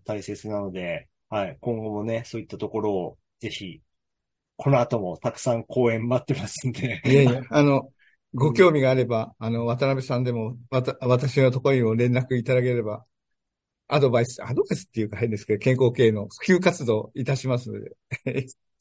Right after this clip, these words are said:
Speaker 2: 渡辺さんよろしくお願いします。
Speaker 1: はい。じゃあこの社会的健康戦略研究所でもね、そういう
Speaker 2: はい。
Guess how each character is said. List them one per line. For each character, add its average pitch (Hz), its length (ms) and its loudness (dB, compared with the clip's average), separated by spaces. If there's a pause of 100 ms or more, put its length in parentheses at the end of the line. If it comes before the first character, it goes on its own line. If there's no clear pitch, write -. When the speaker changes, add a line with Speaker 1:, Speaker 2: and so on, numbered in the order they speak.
(180)
Speaker 2:
渡 127 120 2
辺 127 240 2
さ 123 120 4
ん - 20 6
よ 135 120 6
ろ 135 80 4
し - 120 -4
く 135 100 2
お 131 40 6
願 131 180 -4
い 131 40 -2
し 127 140 -18
ま 120 80 -14
す。 - 40 -16 (460)
Speaker 1:
は 95 60 -18
い。 - 120 -20
じ - 120 -18
ゃ 101 40 -14
あ - 20 -14
こ 98 100 -12
の 98 140 -10
社 - 160 -6
会 113 120 -2
的 113 160 -4
健 117 220 -4
康 117 140 -4
戦 113 120 -4
略 110 160 -6
研 117 160 -4
究 117 160 -8
所 110 120 -2
で 98 60 -4
も 87 320 -10
ね、 113 240 -6
そ 120 160 0
う 117 120 0
い 107 60 -2
う 107 40 0
Speaker 2:
は 104 60 -2
い。 - 60 -16